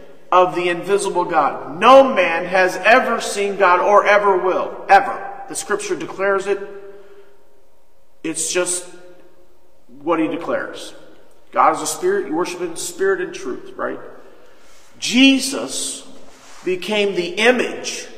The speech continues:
of that invisible God. That's why Jesus said, "If you've seen me,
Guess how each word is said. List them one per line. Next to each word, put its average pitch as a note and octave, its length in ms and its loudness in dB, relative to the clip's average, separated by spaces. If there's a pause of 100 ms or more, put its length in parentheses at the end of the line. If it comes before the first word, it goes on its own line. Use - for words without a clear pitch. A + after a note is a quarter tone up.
(540)
of E3+ 240 2
that E3+ 200 4
invisible D#3+ 520 -6
God. C#3+ 400 0
That's E3+ 240 0
why E3+ 240 4
Jesus A3 420 -2
said, D3 400 -4
"If D#3 160 -10
you've D3+ 140 -4
seen G3+ 400 -4
me, - 720 -6